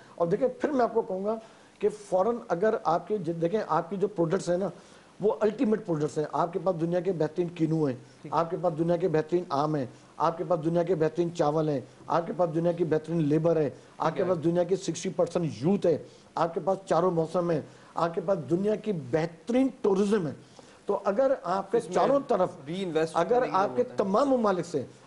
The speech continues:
Speaker 1: आपके ताल्लुकात ईरान से भी अच्छे होने चाहिए, आपके ताल्लुकात भारत से भी अच्छे होने चाहिए, आपके ताल्लुकात अफगानिस्तान से अच्छे
Speaker 2: ठीक
Speaker 1: होने
Speaker 2: है।
Speaker 1: चाहिए,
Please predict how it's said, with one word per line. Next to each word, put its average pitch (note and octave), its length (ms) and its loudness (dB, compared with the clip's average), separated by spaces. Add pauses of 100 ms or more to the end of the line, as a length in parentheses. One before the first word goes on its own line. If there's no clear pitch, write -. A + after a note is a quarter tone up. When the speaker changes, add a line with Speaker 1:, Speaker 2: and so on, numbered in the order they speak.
(160)
Speaker 1:
आपके G#3 280 2
ताल्लुकात G#3+ 680 0 (840)
ईरान F3+ 280 4
से A#3+ 120 -4
भी G3+ 80 2
अच्छे G#3+ 180 2
होने G#3+ 120 0
चाहिए, A3 300 2
आपके E3+ 320 -2
ताल्लुकात F#3+ 580 0 (300)
भारत D#3 280 0
से G#3 100 0
भी F#3+ 100 2
अच्छे G#3 160 0
होने G3+ 140 -2
चाहिए, G#3 240 2
आपके F3 340 0
ताल्लुकात F#3 420 0
अफगानिस्तान E3 560 0
से G3+ 100 0
अच्छे G3+ 80 -4
Speaker 2:
ठीक G3 80 -2
Speaker 1:
होने G3+ 120 -2
Speaker 2:
है। G3 40 -8
Speaker 1:
चाहिए, G#3 360 0